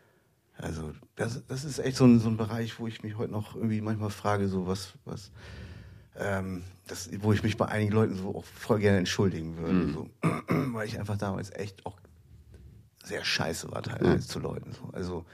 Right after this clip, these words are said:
Speaker 1: die irgendwie mehr geflossen sind, so. Ich war eigentlich sehr, ich bin, ich konnte nicht richtig fließen, so
Speaker 2: Ja.
Speaker 1: wirklich.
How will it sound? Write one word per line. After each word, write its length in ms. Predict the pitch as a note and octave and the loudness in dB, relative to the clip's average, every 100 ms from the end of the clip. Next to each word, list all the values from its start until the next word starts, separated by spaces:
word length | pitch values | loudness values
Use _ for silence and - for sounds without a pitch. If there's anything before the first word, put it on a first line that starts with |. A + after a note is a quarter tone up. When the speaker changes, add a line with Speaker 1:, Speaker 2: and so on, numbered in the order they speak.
| - - - - - - - | -20 -20 -20 -20 -20 -20 -14
Speaker 1:
die 120 | - | -8
irgendwie 500 | - F2+ E2+ F2 F2+ - - | -6 -6 -6 -4 -6 -8 -8
mehr 160 | - F2+ | 2 2
geflossen 520 | - - F2+ - F2 | 2 0 2 2 -2
sind, 160 | - - | -2 -2
so. 80 | - | -2
Ich 160 | F#2 | 4
war 80 | F#2 | 4
eigentlich 200 | D#2 G2+ | 4 2
sehr, 480 | - G2 G2 F#2+ F#2 | 4 6 8 6 4
ich 140 | - - | -2 -2
bin, 120 | G#2+ | 0
ich 100 | - | 0
konnte 180 | - E2 | 2 4
nicht 100 | G2+ | 4
richtig 260 | G2 G2 - | 0 -2 -10
fließen, 500 | - - - - D#2+ | -6 -4 -4 -2 4
so 100 | D#2 | 6
Speaker 2:
Ja. 40 | |
Speaker 1:
wirklich. 400 | C#2+ - A#1+ - | 6 4 -4 -6